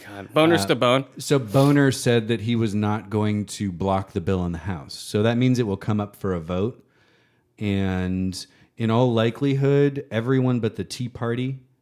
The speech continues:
Speaker 2: and, like, the really hardline fiscal conservative Republicans
Speaker 1: Uh-huh.
Speaker 2: will vote to pass it, which means it will pass the House. Um,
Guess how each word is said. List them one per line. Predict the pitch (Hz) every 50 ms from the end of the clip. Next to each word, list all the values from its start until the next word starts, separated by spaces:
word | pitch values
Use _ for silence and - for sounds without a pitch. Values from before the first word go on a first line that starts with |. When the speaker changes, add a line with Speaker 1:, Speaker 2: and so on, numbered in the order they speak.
| _ -
Speaker 2:
and, | 107 104 101 101
like, | 98 90
the | 85 95
really | 92 95 101 104 107 104
hardline | 101 98 104 101 101 92 95 95 95 95 92
fiscal | - - 95 - - - 98
conservative | - - 92 90 - - 92 92 90 92 87 87 87
Republicans | 87 80 - 90 85 92 95 - 107 117 123 127 - - _ - - - -
Speaker 1:
Uh-huh. | 123 110 104
Speaker 2:
will | 101 101
vote | 92 107 104 98 -
to | - 95
pass | - 98 95 95 95 -
it, | 87 82
which | 85 85 -
means | 110 110 113 110 110
it |
will | 101 92 90
pass | - 107 98 92 87 -
the | 85
House. | 82 90 85 78 78 92 - - - _ _ _ _ _ - _ _ _ _ _ _ 101
Um, | 95 92 90 90 87 82 82 82 82